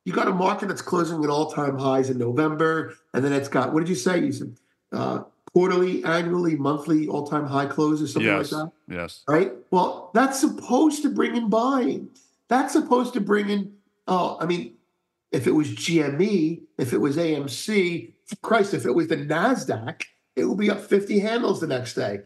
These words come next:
Speaker 1: Where's gold? Unchanged. Uh, I, I think, and, and not to mention, you know, to your point about end of the year and end of the month,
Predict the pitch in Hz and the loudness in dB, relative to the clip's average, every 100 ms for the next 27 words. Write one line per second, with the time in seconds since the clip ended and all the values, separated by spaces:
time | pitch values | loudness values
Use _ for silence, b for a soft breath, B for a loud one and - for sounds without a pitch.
0 | _ _ - 143 180 180 208 226 131 117 | _ _ 0 2 2 2 2 2 2 -4
1 | - _ - 139 156 - 202 156 117 - | -10 _ -4 -2 0 2 2 0 -6 -14
2 | _ _ _ _ _ _ _ _ - - | _ _ _ _ _ _ _ _ -6 -4
3 | - - 170 - 160 151 - _ _ - | -2 0 0 2 0 -2 -10 _ _ -2
4 | 165 196 185 - 185 - 214 - 196 202 | 0 2 0 0 0 2 0 2 2 0
5 | 208 165 147 143 120 147 127 151 139 135 | 0 -2 0 0 0 0 0 0 0 0
6 | 120 - 143 123 127 127 127 123 120 117 | -2 -2 -2 0 2 2 2 0 -2 -2
7 | 120 117 | -2 -2